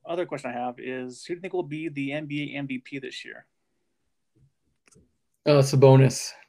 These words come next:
Speaker 1: Sabonis. Okay. Yeah, he had a great, great game last night in his opener, um, last night. And, uh, yeah, he's great. But I think it'll be Kevin Durant, though. K D will get the job done with the Nets, I think.
Speaker 2: I'm keeping this
Speaker 1: Um,
Speaker 2: full,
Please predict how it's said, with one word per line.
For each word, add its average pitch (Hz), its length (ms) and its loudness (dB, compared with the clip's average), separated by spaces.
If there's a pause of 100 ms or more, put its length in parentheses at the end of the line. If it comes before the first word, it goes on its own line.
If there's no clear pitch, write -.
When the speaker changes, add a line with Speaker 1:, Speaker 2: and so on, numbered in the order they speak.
(600)
Speaker 1:
Sabonis. 127 600 -8
Okay. 156 320 -8
Yeah, 156 160 -2
he 160 100 -8
had 220 80 -2
a 165 60 -6
great, 147 320 -10
great 156 140 -10
game 147 140 -8
last 123 260 -8
night 131 200 -12
in 131 80 -16
his 127 140 -14
opener, 127 340 -12 (800)
um, 117 320 -14
last 120 300 -12
night. 123 340 -12 (140)
And, 123 300 -12
uh, 120 300 -8 (140)
yeah, 120 160 -8
he's 139 160 -10
great. 131 280 -6
But 127 100 -6
I 143 40 -6
think 165 160 -16
it'll 175 100 -8
be 139 80 -8
Kevin 135 240 -8
Durant, 123 320 -12
though. 123 260 -16
K 127 220 -10
D 123 180 -10
will 120 160 -14
get 120 220 -20
the 117 220 -14 (120)
job 120 260 -8
done 123 140 -10
with 120 100 -16
the 117 80 -14
Nets, 123 440 -8
I 117 100 -8
think. 120 320 -14 (560)
Speaker 2:
I'm 139 80 0
keeping 143 220 4
this 135 120 8
Speaker 1:
Um, 131 80 0
Speaker 2:
full, 139 280 6